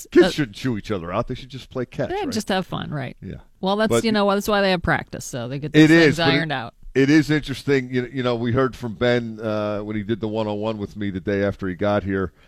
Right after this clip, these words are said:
Speaker 1: Uh, he talked about how he's still driven and he still wants to be great.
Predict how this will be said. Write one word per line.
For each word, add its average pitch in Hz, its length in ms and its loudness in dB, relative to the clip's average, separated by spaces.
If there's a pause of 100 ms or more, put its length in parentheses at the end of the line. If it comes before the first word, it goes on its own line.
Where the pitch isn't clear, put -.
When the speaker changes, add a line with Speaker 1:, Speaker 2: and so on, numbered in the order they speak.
(440)
Speaker 1:
Uh, 92 160 0
he 95 80 0
talked 107 260 -2
about 104 160 0
how 107 120 2
he's 98 180 -4
still 120 300 -2
driven 101 500 0
and 95 100 -2
he 87 60 -8
still 113 300 -4
wants 104 300 -6
to 98 100 -6
be 95 120 -8
great. 101 600 0